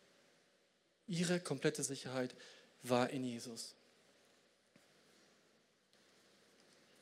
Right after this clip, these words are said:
Wer motiviert mich oder was motiviert mich, nächste Schritte zu tun? Ich bin überzeugt, die Jünger, deren Motivation war Jesus. Und ich glaube,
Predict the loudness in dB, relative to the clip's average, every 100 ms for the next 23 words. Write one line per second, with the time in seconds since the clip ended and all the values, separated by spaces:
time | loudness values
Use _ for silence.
0 | -20 -20 -20 _ _ _ _ _ _ _
1 | _ _ -12 4 10 12 10 6 4 2
2 | 4 4 4 -2 -2 -8 -12 -10 0 8
3 | 10 8 4 0 0 0 2 0 0 -10
4 | -18 -20 0 6 6 6 4 6 4 0
5 | -4 -4 2 2 4 6 6 8 6 8
6 | 6 8 8 6 4 -4 -18 -20 -20 -8
7 | 8 8 8 4 2 2 2 2 4 6
8 | 6 2 -10 -20 -8 2 2 2 -2 -4
9 | -10 -20 -20 -20 -20 -20 -18 -18 -8 0
10 | 4 8 12 12 12 10 8